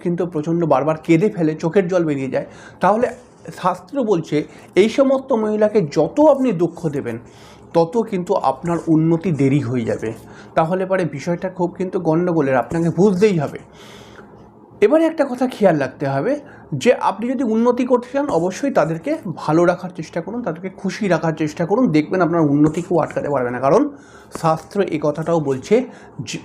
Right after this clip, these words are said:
যে পরীক্ষা করে দেখা গেছে যে সমস্ত মেয়েরা বারবার চোখের জল ফেলে, যে সমস্ত মেয়েরা কথায় কথায় কেঁদে ফেলে, সেই সমস্ত মেয়েদের পাশে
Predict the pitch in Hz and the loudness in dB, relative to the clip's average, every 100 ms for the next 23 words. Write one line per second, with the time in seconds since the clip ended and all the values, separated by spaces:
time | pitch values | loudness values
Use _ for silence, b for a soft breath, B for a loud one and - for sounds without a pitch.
0 | - - - 151 151 147 - 165 233 - | -16 -20 -10 -6 -2 -2 2 2 2 -2
1 | 254 247 214 151 165 160 131 156 170 156 | 0 2 2 0 -2 -2 -2 -2 -2 -2
2 | 151 185 190 185 165 151 147 127 117 156 | -2 -4 -6 -6 -2 0 2 2 0 -4
3 | - 143 185 180 185 160 127 127 127 B | -6 -2 -2 0 -2 0 -4 -4 -6 B
4 | B - 151 156 190 185 - 151 139 139 | B -2 -2 0 -4 -4 -2 0 2 2
5 | 135 - B B - 147 151 170 170 165 | 2 -2 B B -4 -2 0 -2 -2 0
6 | 165 165 160 170 233 156 92 - B B | -2 -2 0 2 2 -2 -8 -12 B B
7 | - 160 160 175 170 165 - 143 131 131 | -4 0 0 2 0 -2 -2 -2 -2 0
8 | 151 147 120 123 - 180 | 0 0 0 0 0 0